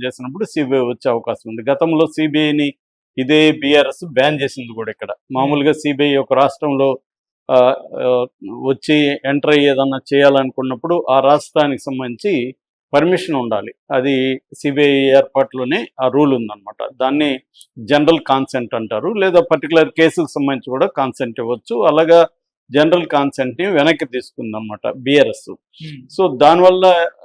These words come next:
Speaker 1: ఆ, ఇప్పుడు అదే బీఆర్ఎస్కి సీబీఐ, ఆ, తలపోటు మొదలైనట్టుగా చెప్పొచ్చు. ఐ-, ఆ, ఈ నేపథ్యంలో వాళ్ళకి ఇంటర్నల్గా ఒక, ఇది ఎక్స్టర్నల్ థ్రెట్ అనుకుంటే ఇంటర్నల్గా ఇంకొక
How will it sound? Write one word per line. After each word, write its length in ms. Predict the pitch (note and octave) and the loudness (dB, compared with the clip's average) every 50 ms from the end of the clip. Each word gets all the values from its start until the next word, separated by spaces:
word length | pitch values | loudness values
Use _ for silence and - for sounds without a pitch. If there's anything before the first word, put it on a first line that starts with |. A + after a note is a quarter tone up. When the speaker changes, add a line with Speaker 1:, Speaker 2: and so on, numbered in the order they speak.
| G#2+ | -8
Speaker 1:
ఆ, 140 | C#3+ C#3 C3+ | -6 -4 -4
ఇప్పుడు 560 | C#3 C#3+ D3 - - F#3+ F#3 F#3 F3+ F#3+ F#3 - | -2 -4 -4 -4 -2 0 2 4 4 2 2 2
అదే 220 | C3+ C#3 D3 F3+ F#3 | 0 2 4 2 2
బీఆర్ఎస్కి 920 | F3 D#3 E3 E3 E3 D#3 D#3 D3+ C#3+ - - - - F3+ G3 G3 F#3 - _ _ - - | 2 2 2 4 4 4 4 2 -2 -6 -8 -6 -4 -4 -4 -4 -6 -10 _ _ -20 -12
సీబీఐ, 640 | - - D#3+ D3+ C#3+ D3 D3 C#3+ C#3+ C3+ C3+ C3+ - _ _ _ _ - | -4 -2 0 0 2 2 2 2 2 2 0 -2 -4 _ _ _ _ -6
ఆ, 60 | B2+ | -6
తలపోటు 520 | B2 - D3 C#3 C#3+ C3+ - C#3 C3+ A#2+ A#2 | -2 2 2 2 2 2 0 -4 -4 -4 -4
మొదలైనట్టుగా 600 | B2 B2 B2+ C3+ C3+ C3 B2+ B2 A2+ - C#3+ D#3+ | -2 0 2 2 2 2 0 -2 -8 -8 -10 -10
చెప్పొచ్చు. 580 | - - A2+ - - A#2 - _ - A2+ G#2+ - _ _ _ - - - _ _ - - | -8 -10 -10 -8 -8 -8 -8 _ -14 -14 -14 -14 _ _ _ -20 -20 -20 _ _ -4 0
ఐ-, 280 | E3+ E3+ E3 F3 - - - - - D#3 | 2 2 2 2 -2 -6 -14 -12 -6 -2
ఆ, 300 | D#3 D3 D3 D3 C#3+ D3+ D#3+ | 0 2 2 2 2 2 2
ఈ 160 | D#3+ F3 F#3 | 4 4 4
నేపథ్యంలో 800 | F#3 F#3+ F#3 - G3+ F#3 - F3+ E3 D#3+ E3+ F3 F#3 F#3+ F#3+ - _ _ C#3 | 4 4 2 0 -2 -2 -2 -2 -2 0 0 0 0 0 -2 -6 _ _ 0
వాళ్ళకి 420 | C#3+ D3+ D#3 D#3+ D#3+ D3+ - D#3+ | 2 2 4 2 2 -2 -2 -2
ఇంటర్నల్గా 760 | C#3+ E3 F#3 A3 A3 G#3+ G#3+ G#3+ G3+ F#3 F3+ E3 F3 E3+ E3 | -2 0 2 2 2 2 2 0 0 0 2 4 4 4 4
ఒక, 460 | D#3+ D3 C#3 C3+ - - B2+ B2+ G#2 - - _ _ _ - | 4 4 0 0 2 2 2 2 2 0 -6 _ _ _ -8
ఇది 220 | C#3 C3+ D3+ F#3+ | -6 -2 0 2
ఎక్స్టర్నల్ 600 | E3+ D3 - - - - F#3+ F#3+ F#3 F#3 F3+ E3+ | 2 2 0 -2 -4 0 0 2 4 4 2 2
థ్రెట్ 340 | D3+ - D3 D3+ D3 D3 - | 2 2 2 2 2 2 2
అనుకుంటే 520 | D3+ D3 C#3 - C#3+ C3+ C#3 - F#3+ F3 | 0 0 0 -2 -4 -4 0 0 0 0
ఇంటర్నల్గా 720 | D#3 D3+ D#3 D#3 F3+ F3 E3+ E3+ D#3+ D#3 D3+ C#3+ D3+ D3 C#3+ | -2 -4 -2 0 0 0 0 -2 -4 -4 -2 0 0 0 0
ఇంకొక 340 | C#3 C#3 C3 C#3 C#3+ C#3 | 0 -2 -2 -2 -2 -2